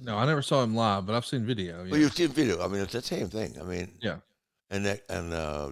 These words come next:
Speaker 2: Dennis Quaid played him in that movie, The Kill. I mean, and it, it's just phenomenal in his songs. I mean, he lit the piano on fire. I mean, he was, he was a very gifted guy. I loved his music. You know, there again, I, I,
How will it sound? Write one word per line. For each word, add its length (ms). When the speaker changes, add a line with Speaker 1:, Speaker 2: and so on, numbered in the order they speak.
Speaker 2:
Dennis 360
Quaid 500
played 320
him 340
in 80
that 160
movie, 420
The 80
Kill. 220
I 60
mean, 240
and 220
it, 160
it's 120
just 160
phenomenal 540
in 80
his 120
songs. 440
I 40
mean, 220
he 80
lit 240
the 80
piano 500
on 140
fire. 480
I 60
mean, 80
he 80
was, 140
he 80
was 140
a 40
very 400
gifted 460
guy. 260
I 140
loved 260
his 160
music. 320
You 80
know, 180
there 180
again, 280
I, 360
I, 40